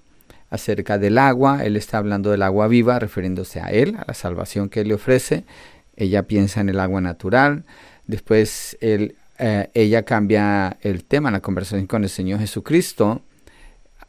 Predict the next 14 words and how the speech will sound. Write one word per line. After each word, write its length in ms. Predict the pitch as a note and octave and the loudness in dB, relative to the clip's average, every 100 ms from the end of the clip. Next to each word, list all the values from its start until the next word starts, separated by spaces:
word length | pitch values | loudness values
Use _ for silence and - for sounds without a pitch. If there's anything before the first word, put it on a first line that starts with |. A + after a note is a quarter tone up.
| - | -8
a 80 | A#2 | -2
moverse 480 | G2+ G2+ G2+ - | 0 2 2 0
a 40 | G#2+ | -4
lo 100 | G2 | -2
que 100 | G2+ | -4
es 80 | G2 | -2
la 140 | G2+ | -2
adoración. 840 | F#2 F2+ F#2 - - F3+ C3+ G2+ G2 | -2 -4 -6 -8 -4 -2 -2 -4 -8
Y 60 | |
el 60 | G2+ | -10
Señor 300 | - F#2+ G#2+ | -8 -6 -6
Jesucristo 600 | G#2 G#2 G2+ - G#2+ G2 | -6 -6 -8 -4 -4 -2
le 120 | F#2+ | -4
dice 400 | F#2+ F#2 G#2 G2 | -4 -4 -6 -8